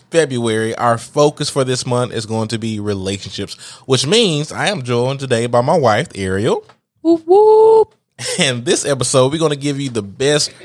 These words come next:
Speaker 1: relationship advice.
Speaker 2: We asked our Facebook friends to give us their best relationship tips, and they did not disappoint and gave us plenty to choose from. So we narrowed it down to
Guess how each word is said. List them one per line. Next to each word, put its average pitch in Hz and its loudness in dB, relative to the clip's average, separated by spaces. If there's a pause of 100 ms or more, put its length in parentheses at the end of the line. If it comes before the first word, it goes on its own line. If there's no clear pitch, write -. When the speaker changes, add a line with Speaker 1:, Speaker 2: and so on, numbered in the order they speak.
(100)
Speaker 1:
relationship 131 -2
advice. 110 -2 (760)
Speaker 2:
We 240 2
asked 247 -2
our 285 0
Facebook 190 -2
friends 185 -6
to 202 -6
give 190 -2
us 214 -2
their 185 -2
best 185 -4
relationship 185 -4 (120)
tips, - -6 (160)
and 190 0
they 180 2 (160)
did 180 -8
not 175 -6
disappoint 190 -2 (300)
and 208 -2
gave 190 2
us 175 -8
plenty 269 0
to 208 -2
choose 190 0
from. 180 -6 (140)
So 214 -2
we 202 -2
narrowed 208 0
it 320 -2
down 170 -2 (160)
to 156 -4